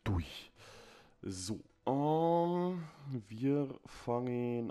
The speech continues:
an. Und zwar hier fangen wir an. So, an unserem kleinen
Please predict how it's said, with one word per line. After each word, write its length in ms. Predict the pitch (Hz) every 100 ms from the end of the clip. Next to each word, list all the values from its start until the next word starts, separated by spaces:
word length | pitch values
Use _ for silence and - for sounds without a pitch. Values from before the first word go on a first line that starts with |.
| -
an. 680 | 87 98 98 90 87 85 87 - -
Und 180 | 113 - -
zwar 360 | - 98 110
hier 400 | 104 - 95 110
fangen 320 | - 85 82
wir 160 | 76 -
an. 180 | 67 - _ _ _ _ _ _ _ - -
So, 200 | 92 - -
an 80 | 104
unserem 420 | 104 135 127 123
kleinen 340 | - 98 104